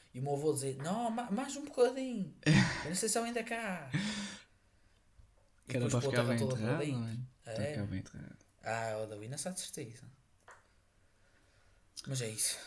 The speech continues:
Speaker 2: Bem, eh, pô, já estamos com quase quarenta minutos de conversa. Diz-me,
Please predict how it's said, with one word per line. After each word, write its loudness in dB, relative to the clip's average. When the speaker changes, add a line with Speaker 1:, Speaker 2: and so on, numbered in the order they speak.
Speaker 2:
Bem, 6
eh, 2
pô, -4
já 0
estamos 2
com 0
quase -2
quarenta 0
minutos 2
de -6
conversa. 0
Diz-me, 2